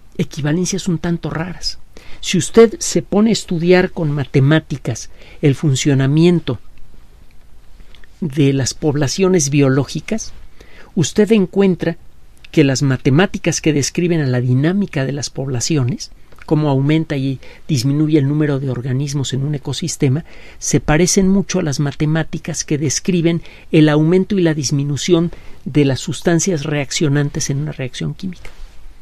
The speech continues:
¿Qué tiene que ver una cosa con la otra? Pues parece que nada, pero se describen con el mismo tipo de matemáticas. Estos descubrimientos inicialmente, pues, son inútiles, ¿no? Como es inútil el aprender qué demonios es una integral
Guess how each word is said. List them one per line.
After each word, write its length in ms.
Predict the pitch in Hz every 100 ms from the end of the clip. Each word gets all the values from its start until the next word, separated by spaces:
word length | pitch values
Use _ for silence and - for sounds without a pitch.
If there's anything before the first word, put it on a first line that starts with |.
| - - - - - -
¿Qué 120 | -
tiene 220 | 180 202
que 100 | 190
ver 100 | 180
una 100 | 196
cosa 220 | 180 185 -
con 140 | 170
la 60 | 185
otra? 140 | -
Pues 140 | -
parece 340 | - 147 170 185
que 140 | 160
nada, 200 | 170 175
pero 220 | 175 151
se 140 | 127 143
describen 420 | 127 - 151 147
con 140 | 139
el 80 | 139
mismo 240 | 143 151 143
tipo 260 | 131 -
de 100 | 143
matemáticas. 840 | 139 - 147 165 - - - - - - - - - - - - - - - - - - - - -
Estos 300 | 226 226 262
descubrimientos 800 | 233 - 196 185 220 233 233 -
inicialmente, 720 | 185 160 - 196 185 196 214 - - - -
pues, 140 | 151 -
son 160 | 214
inútiles, 560 | 202 220 - 147 135 131
¿no? 100 | 226 - - - - - - - - -
Como 260 | - 156 185
es 140 | 196
inútil 600 | 190 175 202 - 214 196 214 - - - - - -
el 160 | 156
aprender 500 | 160 - 143 160 170
qué 140 | - 185
demonios 460 | 156 160 170 143
es 140 | 151 170
una 120 | 156
integral 680 | 147 139 147 147 147 165